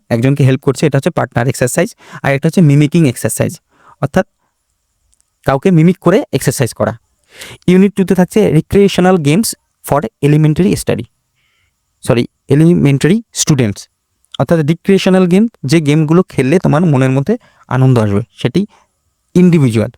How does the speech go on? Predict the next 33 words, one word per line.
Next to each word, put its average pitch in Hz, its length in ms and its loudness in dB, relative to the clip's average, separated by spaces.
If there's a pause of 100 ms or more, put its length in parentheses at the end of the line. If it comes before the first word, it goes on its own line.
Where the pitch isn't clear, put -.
(540)
এবং 165 160 2 (100)
গ্রুপে 151 400 0 (720)
এবং 196 400 2 (580)
টিচার 208 300 2
বা 180 100 -2
পা-, - 280 -4
প্যারেন্টসদের 170 420 0
সাথে 214 340 -4 (340)
যে 170 220 0 (160)
গেমগুলো 143 340 2
খেলা 131 240 -2
হবে 151 180 -4
সেটা 139 240 -4
হচ্ছে 165 160 -2
রিক্রিয়েশনাল 139 640 0 (140)
গেম, - 160 -4 (280)
অর্থাৎ 196 220 -4 (140)
সেটার 160 200 0
মধ্যে 135 420 -2
যে 151 180 0
খেলাটা 131 340 -4 (220)
করে 170 220 0
তুমি 185 240 2 (160)
আনন্দ 151 360 0
পাবে 104 240 -2 (320)
সেটা 180 200 -2
হচ্ছে 175 180 0 (380)
রিক্রিয়েশনাল 156 560 0
গেম। - 180 -6 (240)
সেটা 156 220 -2 (280)
নিজেরও 151 360 2
হতে 214 220 0
পারে, 240 180 -2